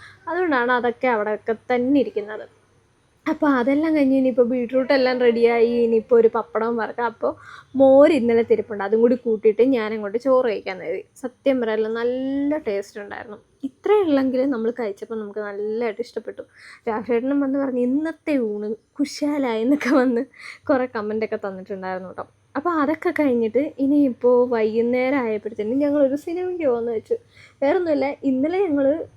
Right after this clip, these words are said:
ആ, ലോക കാണാൻ പോയി. ഇന്നിനിയിപ്പോ നമുക്ക് ഹൃദയപൂർവ്വം ഒന്ന് കാണാന്ന് വിചാരിച്ചു. അങ്ങനെ പിന്നെ അതൊക്കെ ബുക്ക് ചെയ്തിട്ട് പിത്തൂട്ടൻ അവിടെ കിടന്ന് ഉറങ്ങുമായിരുന്നു. അവനെ എണ്ണീപ്പിച്ചു. എന്നിട്ട് നമ്മള് നേരെ ഒന്ന് ഫുഡ് അടിക്കാൻ കരുതി. ഇന്ന് പുറത്തുനിന്ന് കഴിക്കാൻ കരുതി. അങ്ങനെ നമ്മള് കൊല്ലുകടയിലുള്ള ഒരു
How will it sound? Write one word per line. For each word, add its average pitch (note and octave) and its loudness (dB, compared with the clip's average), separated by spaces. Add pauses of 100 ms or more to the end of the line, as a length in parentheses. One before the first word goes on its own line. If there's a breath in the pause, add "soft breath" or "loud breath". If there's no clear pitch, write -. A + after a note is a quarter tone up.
ആ, C4 -4
ലോക B3+ 2
കാണാൻ A3 -4
പോയി. B3 0
ഇന്നിനിയിപ്പോ C4+ 0
നമുക്ക് A#3 -4
ഹൃദയപൂർവ്വം A#3+ 0
ഒന്ന് A3+ -6
കാണാന്ന് G#3 -8
വിചാരിച്ചു. G3 -14 (140)
അങ്ങനെ D4 0
പിന്നെ D4 2
അതൊക്കെ B3+ 0
ബുക്ക് A#3+ -4
ചെയ്തിട്ട് A3 0 (880 loud breath)
പിത്തൂട്ടൻ D#4+ 4
അവിടെ C#4 2
കിടന്ന് C4+ 2
ഉറങ്ങുമായിരുന്നു. B3 2
അവനെ C4 2
എണ്ണീപ്പിച്ചു. A#3 -2 (360)
എന്നിട്ട് C#4+ 2
നമ്മള് B3 0
നേരെ A#3 0
ഒന്ന് A3 0
ഫുഡ് B3+ -4
അടിക്കാൻ G#3 -6
കരുതി. G3+ -12
ഇന്ന് F4+ -12
പുറത്തുനിന്ന് A3+ -6
കഴിക്കാൻ G#3+ -6
കരുതി. G3 -8
അങ്ങനെ - -4
നമ്മള് D4 4
കൊല്ലുകടയിലുള്ള A3 2
ഒരു G#3 -2